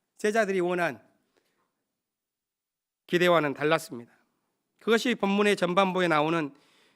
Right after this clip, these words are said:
예수님의 순환 예고가 제자들에게 긴장을 일으켰던 이유일 것이라고 생각합니다.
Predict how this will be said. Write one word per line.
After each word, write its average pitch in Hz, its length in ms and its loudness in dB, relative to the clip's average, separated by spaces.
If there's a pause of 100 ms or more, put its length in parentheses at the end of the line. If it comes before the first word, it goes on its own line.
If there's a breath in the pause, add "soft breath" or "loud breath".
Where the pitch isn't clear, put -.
(180 soft breath)
예수님의 165 420 0
순환 226 320 0
예고가 139 460 -4 (340)
제자들에게 147 540 0
긴장을 175 520 0
일으켰던 175 680 -4 (120)
이유일 185 360 -2
것이라고 131 440 -6
생각합니다. 117 680 -8